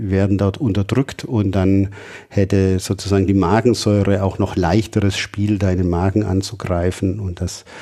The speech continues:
wenn du's dann also in großen, großen Dosen nimmst und sch-, lange Zeit nimm-, nimmst oder nehmen musst, dann hat es eben zur Folge, dass du dann da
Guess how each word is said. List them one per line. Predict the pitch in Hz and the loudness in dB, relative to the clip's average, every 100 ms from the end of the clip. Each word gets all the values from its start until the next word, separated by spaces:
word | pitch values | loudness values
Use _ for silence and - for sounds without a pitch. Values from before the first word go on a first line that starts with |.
| - - - | -18 -18 -2
wenn | 98 | 0
du's | 92 - | 0 -2
dann | 104 90 | -2 -2
also | 95 - | -2 -4
in | 98 | -6
großen, | 101 110 123 123 110 | -4 0 2 2 2
großen | 104 113 107 95 | 2 2 2 0
Dosen | 98 117 110 107 | 0 0 2 2
nimmst | 110 110 - | 2 0 -4
und | 101 87 - _ _ | -6 -6 -12 _ _
sch-, | - - - 135 | -14 -14 -14 -4
lange | 98 101 120 107 | 0 4 4 2
Zeit | - 95 110 113 | 0 2 2 2
nimm-, | 110 107 110 110 | 0 2 2 0
nimmst | 104 104 113 113 - - | 0 2 2 0 -6 -8
oder | 107 98 | -4 0
nehmen | 107 110 95 | 2 2 4
musst, | 107 117 - - - - - | 2 0 -8 -16 -14 -14 -8
dann | - 90 | 0 2
hat | 90 - | 2 0
es | - | 0
eben | 107 98 | 0 2
zur | 101 | 0
Folge, | - 98 98 | 2 2 2
dass | 95 92 - | 0 -2 -4
du | |
dann | 98 87 90 | -2 0 0
da | 87 87 | 0 -2